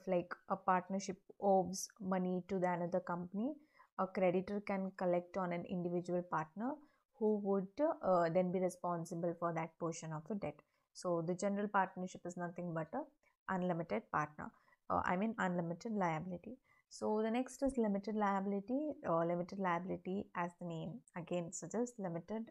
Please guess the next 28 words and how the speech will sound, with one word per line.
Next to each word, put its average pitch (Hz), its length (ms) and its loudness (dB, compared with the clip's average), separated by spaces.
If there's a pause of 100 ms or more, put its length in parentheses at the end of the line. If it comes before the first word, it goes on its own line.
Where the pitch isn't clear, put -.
is 175 200 -4
nothing 165 320 -6
but, 190 140 -2 (500)
uh, 175 120 4
the 180 120 2
liability 180 600 2
is 185 140 -4
limited 180 480 -4
up 202 140 -4 (100)
to 190 80 -8
the 208 280 -2 (100)
capital 180 360 -8
investment 180 640 -6
or 170 160 -2
the 160 80 -4
capital - 400 -8
contribution. 165 760 -8 (400)
So - 200 -12
this 190 240 -4
is 208 180 -2
one 190 240 0
type 175 320 -2
of 247 120 0 (180)
partnership. 175 580 0 (920)
So 240 220 -2
next 233 420 -4
is, 240 220 2
like, 208 480 4